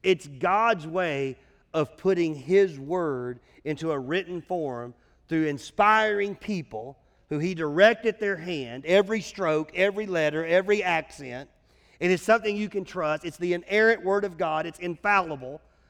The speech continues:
And He says, "And this is a record so that you can see that this is real." See, all of us have a belief issue.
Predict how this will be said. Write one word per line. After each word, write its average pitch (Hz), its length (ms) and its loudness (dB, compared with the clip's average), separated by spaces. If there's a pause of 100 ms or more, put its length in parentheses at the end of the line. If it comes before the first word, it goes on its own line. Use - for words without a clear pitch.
(400)
And 170 80 0
He 190 80 4
says, 180 200 -2
"And 175 100 0
this 202 160 4
is 196 80 -8
a 185 80 0
record 185 460 2
so 180 160 0
that 151 160 -6
you 220 220 2
can 202 180 -4
see 208 680 -2 (680)
that 127 160 -10
this 170 240 -6
is 143 120 -10
real." 127 360 -8 (1200)
See, 208 160 -6
all 254 320 4
of 185 180 6
us - 300 -12 (880)
have 170 180 2
a 175 80 2
belief 147 400 -2
issue. 92 360 -18